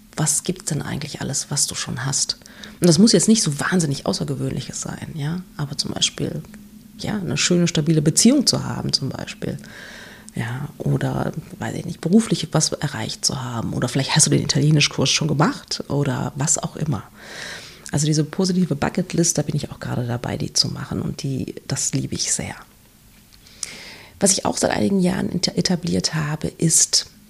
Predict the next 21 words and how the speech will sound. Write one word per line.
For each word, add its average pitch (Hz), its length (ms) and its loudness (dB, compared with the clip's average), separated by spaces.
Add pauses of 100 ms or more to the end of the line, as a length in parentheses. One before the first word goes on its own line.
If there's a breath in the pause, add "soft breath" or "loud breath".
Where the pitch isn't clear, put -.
dass - 340 0
ich - 420 -6 (200)
einen 151 220 2
Brief 170 260 0
an 185 140 2
mich 151 140 2
selbst - 300 0
schreibe 113 440 -2
Anfang - 360 -8
des - 200 -6
Jahres. - 500 -4 (1600 loud breath)
Und 160 120 2
das - 240 2
ist, - 380 2
ähm, 160 480 6 (100)
ich - 160 -6
find's - 160 2
immer 185 320 6
wieder 165 220 6 (100)
toll, 196 560 2 (240)
dann 175 440 4